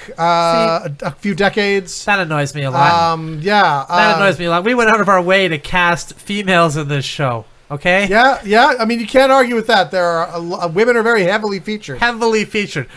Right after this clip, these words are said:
Speaker 2: We
Speaker 1: Yeah.
Speaker 2: got a new featured l-, guest basically each episode.
Speaker 1: Yeah, I, yep. Uh, people, um,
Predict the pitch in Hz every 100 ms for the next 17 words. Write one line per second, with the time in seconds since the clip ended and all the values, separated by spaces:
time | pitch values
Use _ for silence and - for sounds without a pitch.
0 | 143 202 214 202 226 240 - - 254 254
1 | 214 190 180 160 196 285 233 - 180 170
2 | 185 185 190 196 180 214 226 - 139 135
3 | 139 - - - - _ _ _ _ 175
4 | 220 220 208 220 214 240 285 226 196 170
5 | 208 208 214 214 208 202 202 196